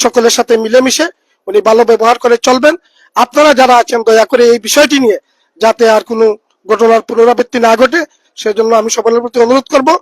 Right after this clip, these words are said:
এবং এই ঘটনায় আপনারা অনেকে ফোন দিয়েছেন, মেসেজ দিয়েছেন, আপনারা শেয়ার করেছেন, অনেক ইয়ে করেছেন, এতে বোঝা গেল যে ন্যায়ের পক্ষে বাংলাদেশের মানুষ ঐক্যবদ্ধ, কুলাউড়ার মানুষ ঐক্যবদ্ধ। এই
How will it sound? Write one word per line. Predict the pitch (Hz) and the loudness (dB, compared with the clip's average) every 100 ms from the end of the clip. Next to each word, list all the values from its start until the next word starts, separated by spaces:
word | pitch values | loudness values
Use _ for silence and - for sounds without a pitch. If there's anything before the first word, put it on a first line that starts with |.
| - _ _ | -6 _ _
এবং | 214 233 226 233 | -2 0 2 2
এই | |
ঘটনায় | 233 262 330 269 185 _ _ - | 2 2 4 2 0 _ _ -6
আপনারা | 220 240 240 | -2 2 2
অনেকে | 233 240 | 2 0
ফোন | - 254 269 | 0 0 2
দিয়েছেন, | 247 233 240 220 226 | 2 2 2 0 -2
মেসেজ | 254 240 220 | -2 -4 -2
দিয়েছেন, | 233 240 220 | -2 0 -4
আপনারা | - 226 | -4 -6
শেয়ার | 202 233 233 | -6 -2 -4
করেছেন, | 214 220 208 220 - _ _ _ _ | -4 -12 -8 -10 -10 _ _ _ _
অনেক | 240 302 | 0 0
ইয়ে | 277 247 | 0 0
করেছেন, | 233 220 240 | 0 0 -2
এতে | 240 240 | -2 -4
বোঝা | 214 247 320 | -2 0 2
গেল | 302 269 285 _ _ _ _ | 2 2 0 _ _ _ _
যে | 226 233 | -2 0
ন্যায়ের | 226 240 262 294 320 320 - | 2 4 4 4 4 2 2
পক্ষে | 302 - - 311 330 - _ _ _ _ | -2 0 2 2 2 -4 _ _ _ _
বাংলাদেশের | 240 240 240 247 277 262 | 0 2 2 2 0 2
মানুষ | 226 226 240 | 2 2 0
ঐক্যবদ্ধ, | - 240 220 - | 0 -2 -2 -2
কুলাউড়ার | 208 220 214 214 214 | -4 0 0 0 -2
মানুষ | 208 220 | -4 -6
ঐক্যবদ্ধ। | - 240 220 - 151 156 - _ | -2 0 0 -4 -12 -16 -20 _
এই | 208 269 | 0 2